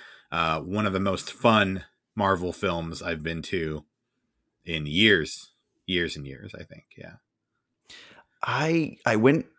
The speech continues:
Speaker 2: in the same way. The critic scores and just general word of mouth that was kind of going around at the time was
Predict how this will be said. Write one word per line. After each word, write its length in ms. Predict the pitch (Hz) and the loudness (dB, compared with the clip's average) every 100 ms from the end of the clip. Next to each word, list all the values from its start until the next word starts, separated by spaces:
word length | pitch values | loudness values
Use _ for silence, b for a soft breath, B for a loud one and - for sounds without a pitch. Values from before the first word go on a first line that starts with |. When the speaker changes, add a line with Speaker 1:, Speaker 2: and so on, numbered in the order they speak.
| _ | _
Speaker 2:
in 320 | 123 113 113 | 2 6 4
the 100 | 101 | 4
same 300 | - 120 104 | 2 2 4
way. 460 | 95 87 58 60 76 _ _ _ 85 | 4 2 0 -2 -10 _ _ _ -4
The 500 | 90 92 92 90 90 | 4 6 6 4 2
critic 220 | 135 123 | 2 2
scores 600 | - - 107 104 98 98 | 2 4 6 6 4 0
and 280 | - 107 107 | 0 0 2
just 180 | 120 127 | 0 0
general 420 | 113 117 127 92 | 4 6 4 4
word 260 | - 98 202 | 4 4 4
of 140 | 151 | 0
mouth 320 | 85 73 98 | -4 -4 0
that 120 | 110 104 | 2 2
was 140 | 104 | 2
kind 220 | 113 110 | 0 0
of 100 | 107 | 2
going 300 | 113 110 113 | 2 2 2
around 260 | 110 107 107 | 2 2 2
at 80 | 107 | 0
the 60 | |
time 360 | - 104 107 95 | 0 2 2 2
was 460 | 90 87 85 95 | 2 2 2 -2